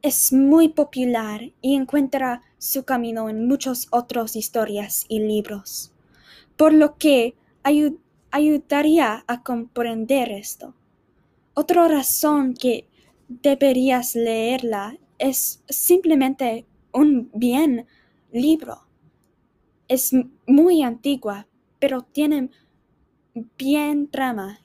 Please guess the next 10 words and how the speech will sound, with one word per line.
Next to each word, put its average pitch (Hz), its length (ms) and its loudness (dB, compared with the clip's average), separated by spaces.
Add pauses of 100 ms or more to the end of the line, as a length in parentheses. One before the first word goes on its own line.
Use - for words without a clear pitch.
(160)
y, 247 280 -2 (1700)
y 262 140 -2
enseña 262 1160 0 (500)
l-, 240 220 -6 (220)
al 240 340 -2
rec-, 226 400 -8 (540)
lector. 226 600 -4 (1200)
Una 302 200 6
vez 302 280 2
más 214 600 -4